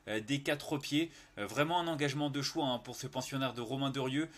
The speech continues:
Euh, je pense que ça va lui permettre d'avoir un bon parcours derrière les premiers sans faire trop d'efforts.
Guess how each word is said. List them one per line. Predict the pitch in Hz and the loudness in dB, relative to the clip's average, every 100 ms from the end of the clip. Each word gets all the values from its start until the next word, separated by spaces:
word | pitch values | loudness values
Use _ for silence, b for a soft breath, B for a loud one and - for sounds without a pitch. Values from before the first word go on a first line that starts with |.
| B B | B B
Euh, | 104 107 | -2 0
je | 110 | 0
pense | - 147 | -2 -4
que | 147 | -2
ça | 143 | 0
va | 127 | 0
lui | 131 | 0
permettre | 143 131 147 | 0 -2 0
d'avoir | 131 120 | 0 0
un | 117 | -2
bon | 135 | -2
parcours | 147 143 156 147 | -2 -2 -2 -2
derrière | 127 127 | 0 0
les | 127 | 0
premiers | - 135 143 139 | -2 -2 -2 -2
sans | - 170 | -4 -4
faire | 151 165 | -2 -4
trop | - 151 151 | -4 -2 0
d'efforts. | 139 139 147 156 | 0 2 0 0